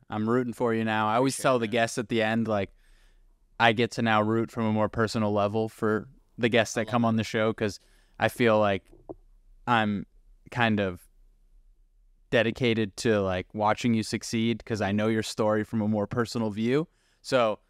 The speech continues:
Speaker 1: super excited. Can't wait to check out all the stuff you're building. And thank you again for coming on the show.
Speaker 2: I appreciate you, man. This was great. We'll have to run it back.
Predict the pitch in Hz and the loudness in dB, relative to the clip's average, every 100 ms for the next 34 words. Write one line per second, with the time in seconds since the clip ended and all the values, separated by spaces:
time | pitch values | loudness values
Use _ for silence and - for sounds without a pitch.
0 | _ _ - 151 135 123 - 123 120 120 | _ _ -2 0 0 0 2 2 2 0
1 | 107 _ _ 139 131 123 117 110 123 117 | -2 _ _ -2 0 0 -2 -2 -2 0
2 | 110 107 107 - 113 - 110 107 110 110 | 0 0 -2 -4 -4 -2 -4 0 0 0
3 | 107 107 - 113 104 117 110 113 104 101 | -2 -4 -6 -4 0 0 0 0 0 -2
4 | - - 104 98 95 95 87 65 - - | -4 -4 -2 0 -2 -2 -4 -4 -8 -14
5 | - 127 - 139 - 113 113 110 110 117 | -4 -4 0 0 0 -2 -2 -4 -4 -6
6 | 107 117 113 80 - _ - 110 - 117 | -6 -2 -2 -4 -10 _ -4 -2 0 0
7 | 113 117 110 - | 0 -2 -6 -8